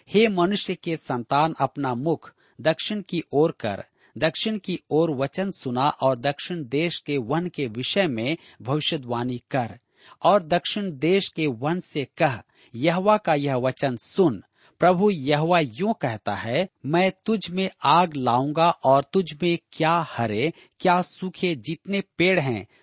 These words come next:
सबको वह भस्म करेगी। उसकी धधकती ज्वाला न बुझेगी और उसके कारण दक्षिण से उत्तर तक सबके मुख झुलस जाएंगे।" दक्षिण देश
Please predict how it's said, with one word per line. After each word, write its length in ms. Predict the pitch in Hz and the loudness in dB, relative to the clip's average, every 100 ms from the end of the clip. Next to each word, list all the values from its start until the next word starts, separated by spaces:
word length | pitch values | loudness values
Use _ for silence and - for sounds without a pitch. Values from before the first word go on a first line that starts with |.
| _ | _
सबको 500 | - 202 190 - 151 | 2 2 2 -2 2
वह 200 | 143 143 | 2 2
भस्म 500 | 104 139 160 - 127 - | 0 -4 -4 -8 -14 -4
करेगी। 540 | 117 139 117 104 92 _ _ _ - | 0 0 -2 -6 -10 _ _ _ -2
उसकी 320 | 190 - 208 | -2 0 -2
धधकती 640 | 127 147 185 190 - 190 | 0 2 2 2 -2 -6
ज्वाला 460 | 127 139 135 151 151 | -4 2 4 4 2
न 240 | 110 135 | 0 0
बुझेगी 540 | 143 127 - 110 135 | 0 -2 -4 -4 -2
और 320 | 160 - 139 - | 0 4 2 2
उसके 300 | 165 - 147 - | -4 -6 -6 -4
कारण 380 | 120 101 113 165 - - | -2 0 0 -4 -8 -16
दक्षिण 540 | 107 160 170 - 202 202 | 0 0 2 -4 -4 -6
से 320 | - - 160 - | -6 -4 -4 -4
उत्तर 420 | 165 _ 165 151 - | -10 _ -4 -4 -2
तक 180 | - 131 - _ _ - | 0 0 -2 _ _ -2
सबके 420 | 196 190 - 156 | 0 0 -2 -2
मुख 420 | 123 139 175 - - _ - | 0 0 -2 -4 -20 _ -20
झुलस 460 | 98 120 143 147 - | -10 -4 -2 -2 -6
जाएंगे।" 680 | 101 117 113 110 101 104 92 _ _ _ _ _ _ - | -4 -2 -2 -4 -10 -12 -16 _ _ _ _ _ _ -8
दक्षिण 580 | 127 190 - - 226 220 127 | 0 0 0 -2 -2 -4 -4
देश 400 | 117 135 135 139 | 0 2 2 0